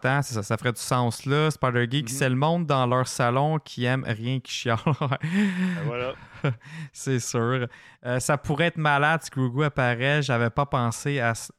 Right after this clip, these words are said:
Speaker 1: ah, j'avais pensé à la même chose. Ok, nice. Félix aussi avait pensé à ça.
Speaker 2: Mhm.
Speaker 1: Euh, ils se sont fait avoir avec Zeb. Ben, ouais,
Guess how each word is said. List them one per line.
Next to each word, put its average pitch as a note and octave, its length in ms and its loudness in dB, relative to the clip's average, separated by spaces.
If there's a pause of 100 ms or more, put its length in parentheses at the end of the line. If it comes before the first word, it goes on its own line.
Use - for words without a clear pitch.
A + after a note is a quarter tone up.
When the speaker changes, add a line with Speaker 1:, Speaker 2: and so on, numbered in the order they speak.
Speaker 1:
ah, C#3+ 120 0
j'avais C3 260 2
pensé C#3 320 0
à E3 60 2
la D3 100 4
même A#2+ 160 2
chose. A#2 240 2
Ok, A#2 120 0
nice. A#2 360 -4
Félix A#2 300 -6
aussi - 140 -4
avait A#2 100 2
pensé A2 300 -2
à G#2+ 100 0
ça. C3 300 0 (180)
Speaker 2:
Mhm. A2+ 240 -12 (520)
Speaker 1:
Euh, A2 760 -2 (160)
ils B2 180 -10
se D3+ 220 0
sont C3+ 300 0
fait - 320 0
avoir C3 480 2
avec A2+ 180 2
Zeb. A#2 560 2 (480)
Ben, G#2 260 -2 (720)
ouais, A#2+ 260 2